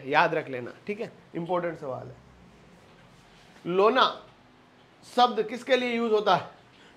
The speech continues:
Term लोना किसके लिए यूज होगी? कबड्डी, खो खो, volleyball, softball। तो देखिएगा भाई, भारत के अंदर, है ना, बिल्कुल जोरदार हमारे यहाँ पर कबड्डी शो होता है, और कबड्डी जो होता है, इसके अंदर काम में लिया जाता है लोना।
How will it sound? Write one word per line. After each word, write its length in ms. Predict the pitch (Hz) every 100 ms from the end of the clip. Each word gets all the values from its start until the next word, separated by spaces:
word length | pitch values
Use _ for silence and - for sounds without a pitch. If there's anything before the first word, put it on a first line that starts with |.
| -
Term 240 | 214 240
लोना 420 | 220 226 233 - -
किसके 240 | 233 254
लिए 120 | 240
यूज 160 | 226 214
होगी? 180 | 190 165
कबड्डी, 560 | - 190 208 247 247 - -
खो 140 | - 202
खो, 320 | 208 240 233
volleyball, 500 | 170 190 226 220 233
softball। 640 | 226 - 214 214 190 156 131
तो 140 | 180
देखिएगा 420 | 196 220 233 247
भाई, 220 | 202 214
भारत 340 | 226 170 190 220
के 60 | 240
अंदर, 300 | 240 240 208 - - -
है 60 | 220
ना, 140 | 247
बिल्कुल 400 | 202 233 226 240
जोरदार 520 | 156 196 220 233 233
हमारे 340 | 208 208 220 226
यहाँ 140 | 226
पर 260 | 233 208 - -
कबड्डी 380 | 208 226 208 240
शो 180 | 233 226
होता 260 | 220 220
है, 100 | 165 - - -
और 100 | 170
कबड्डी 480 | 170 202 214 202 247
जो 160 | 233 233
होता 240 | 202 226
है, 220 | 226 233
इसके 200 | 220 -
अंदर 200 | 220 226
काम 300 | 220 208 208
में 60 | 214
लिया 200 | 202 202
जाता 180 | 185 175
है 100 | - - _ - 180
लोना। 260 | 165 165